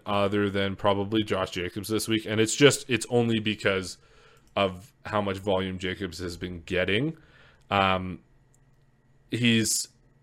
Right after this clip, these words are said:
he's a really sa-, like, if your running back's getting fifteen touches, at least fifteen touches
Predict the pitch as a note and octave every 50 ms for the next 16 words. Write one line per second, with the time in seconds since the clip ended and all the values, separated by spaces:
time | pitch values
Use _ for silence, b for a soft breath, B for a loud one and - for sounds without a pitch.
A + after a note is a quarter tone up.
0 | _ _ _ _ - A#2 B2+ B2 A2+ A#2+ A#2+ A#2 B2+ D3 D3+ D3 C#3 C#3+ D#3 C#3+
1 | C#3 B2+ C#3 B2+ B2+ C3 C3+ C3+ C#3 - - G3+ G#3+ F3 C#3 B2+ B2 A#2 B2 A2
2 | G#2+ - - A2+ G#2 G2+ F#2+ - - A2+ - - - G#2 F#2+ F#2 - - F#2 F2+
3 | - G2+ F#2 - - G#2 F#2+ F#2 G2+ A2 B2+ - - - - C#3 - - C3 C3+
4 | B2+ D3 C3 B2 - C3+ C3+ C3+ C3 -